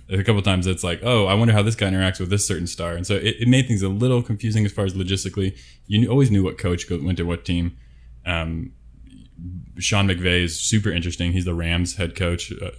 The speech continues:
L A Rams. And it's fun to see him, like, get really fired up and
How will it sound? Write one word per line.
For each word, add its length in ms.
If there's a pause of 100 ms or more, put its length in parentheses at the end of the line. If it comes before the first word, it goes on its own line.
(160)
L 100
A 80
Rams. 440 (580)
And 440
it's 200
fun 240
to 80
see 200
him, 240
like, 260
get 120 (100)
really 200
fired 420
up 260
and 140